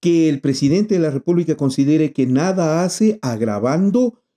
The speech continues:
el incidente con la nación mexicana. Todo esto demuestra que el presidente Noboa llegó al poder sin una política exterior y sin una persona especializada en dicha política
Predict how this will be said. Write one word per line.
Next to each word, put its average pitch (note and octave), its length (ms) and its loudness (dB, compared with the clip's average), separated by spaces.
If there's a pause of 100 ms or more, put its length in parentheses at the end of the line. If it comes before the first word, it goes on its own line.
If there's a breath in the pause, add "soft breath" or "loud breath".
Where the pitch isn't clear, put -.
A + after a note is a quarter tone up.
(180)
el B2+ 140 2
incidente C3 640 0
con A2+ 540 0
la G#2+ 140 -4
nación G#2+ 280 -2
mexicana. G2+ 520 -8 (960)
Todo D4 240 2
esto D4 260 0
demuestra D3+ 760 0 (240)
que F#3 100 0
el F3+ 40 -4
presidente G#3+ 480 0
Noboa F#3 400 2
llegó D#3 260 0
al F3 140 -2
poder E3 300 0
sin E3+ 180 0
una F3+ 180 4
política D#3+ 440 0
exterior C#3 580 0
y D3+ 80 -2
sin C3+ 180 0
una G3+ 220 2
persona F3 300 -2
especializada C3+ 680 -2
en C3+ 100 -2
dicha C3+ 280 -4
política F3 420 -2